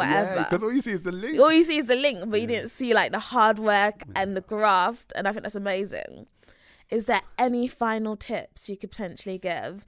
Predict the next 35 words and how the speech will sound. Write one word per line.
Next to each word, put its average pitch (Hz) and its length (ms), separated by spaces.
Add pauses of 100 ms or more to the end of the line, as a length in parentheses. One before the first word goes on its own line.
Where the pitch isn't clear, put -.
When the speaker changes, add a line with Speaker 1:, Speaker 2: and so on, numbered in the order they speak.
(300)
Speaker 1:
any 190 160
independent 185 440
Speaker 2:
Yeah, 160 60
Speaker 1:
artists 180 580
Speaker 2:
let's 80 140
see. - 160 (460)
All 95 60
right, 85 80
so 202 80
Speaker 1:
online 190 580
Speaker 2:
stuff - 120
down. 196 80
Speaker 1:
trying 196 380
to - 120
build 185 400
a 190 60
following, 196 720
release 185 480
an - 180 (160)
album? 196 960 (180)
Speaker 2:
You, 135 500
like 123 360
Liz 120 340
always 151 220
says, 110 160
uh, 101 60 (380)
use 151 520
the 202 160
data. 120 800
Speaker 1:
<laughs> - 60 (640)
I 311 240 (100)
force 359 280
these 349 200
things 302 240
down 254 220